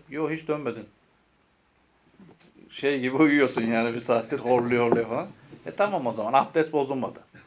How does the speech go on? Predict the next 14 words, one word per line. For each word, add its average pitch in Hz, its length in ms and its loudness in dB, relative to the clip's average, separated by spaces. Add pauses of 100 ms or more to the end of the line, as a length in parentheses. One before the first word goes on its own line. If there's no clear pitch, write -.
Tamam. 156 320 2 (600)
O 139 140 0
zaman 139 260 2
abdest 135 300 -4
bozulmadı. 123 400 -6
Ama 143 340 4 (680)
dönersen 165 600 4
dediğin 139 280 0
gibi 156 180 -2
yani 147 280 2
makatın 180 640 2
bağlantısı 165 840 6 (640)
yerle 170 500 8
kesilirse 202 760 6